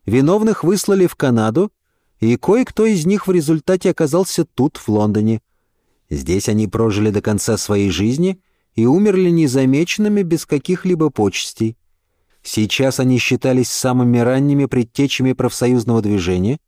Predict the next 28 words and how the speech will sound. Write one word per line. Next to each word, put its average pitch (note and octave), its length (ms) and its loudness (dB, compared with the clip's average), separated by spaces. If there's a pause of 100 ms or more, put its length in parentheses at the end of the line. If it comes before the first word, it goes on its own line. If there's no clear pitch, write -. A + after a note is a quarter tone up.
(360)
и G2+ 140 -2
Канадский G3 520 -2
совет F#3 400 0
профсоюзов E3+ 760 0
наряду C#3 340 2
с - 80 -10
представителями C3 760 0
Канадской C3 520 0
федерации B2 560 0
труда B2 440 0 (260)
и B2+ 100 2
священниками B2+ 920 0
каких-то A2+ 400 -2
местных A2 360 0
церквей C#3 560 -2 (420)
организовали E3 680 2
церемонию, G3+ 640 2
которая G3 320 0
должна F3 420 0
была G3 220 2
пройти F3+ 340 0
сегодня, F#3+ 560 0
так D#3 220 -4
как - 180 -4
исполнялось D#3+ 640 0
сто - 260 0
двадцать C#3+ 460 -2
лет F#3+ 280 0